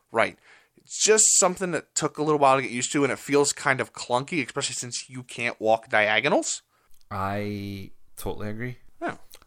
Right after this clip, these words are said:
Speaker 2: I did like
Speaker 1: Well,
Speaker 2: the
Speaker 1: podcast over then.
Speaker 2: I know. No, I did like the actual running animation. Like, I much preferred, between overworld graphic look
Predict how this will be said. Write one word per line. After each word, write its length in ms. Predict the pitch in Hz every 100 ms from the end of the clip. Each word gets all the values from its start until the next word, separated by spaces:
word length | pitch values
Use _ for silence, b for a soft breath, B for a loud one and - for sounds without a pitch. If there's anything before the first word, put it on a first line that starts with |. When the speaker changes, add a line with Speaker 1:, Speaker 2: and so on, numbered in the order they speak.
| - -
Speaker 2:
I 100 | 120
did 200 | 143 151
like 200 | 104 127
Speaker 1:
Well, 100 | 139
Speaker 2:
the 60 |
Speaker 1:
podcast 400 | - 170 285 254
over 160 | 453 440
then. 220 | 180 107 -
Speaker 2:
I 100 | 117
know. 200 | 143 - B B
No, 140 | 135 139
I 200 | - 131
did 260 | 123 139
like 320 | 143 135 - -
the 380 | 110 107 104 98 - -
actual 420 | 113 - 120 107
running 400 | 95 98 110 127
animation. 540 | 135 135 131 135 - 113
Like, 200 | 117 113 -
I 40 |
much 460 | 113 131 127 - -
preferred, 600 | - - 107 101 101 - - b b b b -
between 540 | - 123 120 117 107 - - -
overworld 800 | 110 123 107 113 110 110 - - - - - - -
graphic 500 | 107 110 - - 117
look 360 | 107 - -